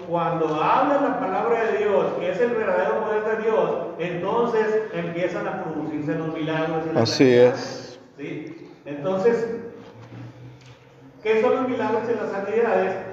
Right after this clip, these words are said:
Speaker 1: Son la consecuencia de predicar el evangelio verdadero de Cristo.
Speaker 2: Así es.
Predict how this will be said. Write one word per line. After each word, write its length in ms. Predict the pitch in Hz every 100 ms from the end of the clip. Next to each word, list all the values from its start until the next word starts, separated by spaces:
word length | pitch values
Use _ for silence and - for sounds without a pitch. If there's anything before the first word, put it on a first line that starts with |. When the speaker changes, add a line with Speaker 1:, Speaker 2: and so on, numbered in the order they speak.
| - -
Speaker 1:
Son 140 | 156
la 140 | 165 165
consecuencia 720 | - 220 220 196 180 165 165 165 165
de 80 | 156
predicar 840 | 156 135 127 151 147 151 151 - 151
el 160 | 147
evangelio 480 | 131 135 - 123 120
verdadero 460 | 123 127 120 120 131
de 160 | 135
Cristo. 340 | - - - - - - - -
Speaker 2:
Así 320 | 107 107 -
es. 360 | 117 101 - -